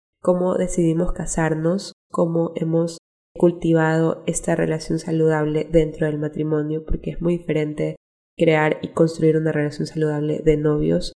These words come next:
a un matrimonio. O sea, son casos totalmente distintos. Pero si tienes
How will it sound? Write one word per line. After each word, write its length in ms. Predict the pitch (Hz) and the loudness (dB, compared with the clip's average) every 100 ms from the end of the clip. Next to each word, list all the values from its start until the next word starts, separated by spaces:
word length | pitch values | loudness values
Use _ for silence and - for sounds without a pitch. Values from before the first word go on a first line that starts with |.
| - | -8
a 280 | 156 151 147 _ _ - | -4 -4 -6 _ _ -4
un 120 | 165 | 0
matrimonio. 580 | 156 151 147 151 147 151 | 0 -2 0 2 0 -4
O 40 | |
sea, 220 | - 160 | -6 -10
son 320 | 160 - 151 - | -10 -8 -8 -2
casos 440 | 156 156 160 160 | -2 -2 -4 -4
totalmente 600 | - 160 151 151 - 165 - _ _ - | -4 -4 -4 -4 -4 -8 -10 _ _ -4
distintos. 720 | 190 - 190 151 143 - - _ | -4 -2 -4 -4 -6 -10 -12 _
Pero 360 | 180 160 - - | 0 0 -2 -8
si 180 | - - | -12 -6
tienes 460 | 165 165 175 - | -4 -2 -4 -10